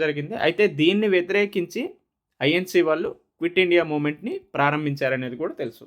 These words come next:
So, ఈ విధంగా ఆప్షన్ B అనేది రైట్ అవుతుంది. దీనికి సంబంధించి ఎక్స్‌ప్లనేషన్ చూద్దాం.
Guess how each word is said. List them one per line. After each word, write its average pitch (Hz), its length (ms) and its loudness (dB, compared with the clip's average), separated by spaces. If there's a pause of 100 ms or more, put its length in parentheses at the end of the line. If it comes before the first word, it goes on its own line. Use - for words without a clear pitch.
So, 156 140 -2
ఈ 127 100 0
విధంగా 143 240 -4 (440)
ఆప్షన్ 127 460 2
B 139 220 4
అనేది 185 240 -4
రైట్ 120 200 0
అవుతుంది. 117 260 -16 (160)
దీనికి 185 260 4
సంబంధించి 180 400 0
ఎక్స్‌ప్లనేషన్ 165 500 -6
చూద్దాం. 156 260 -2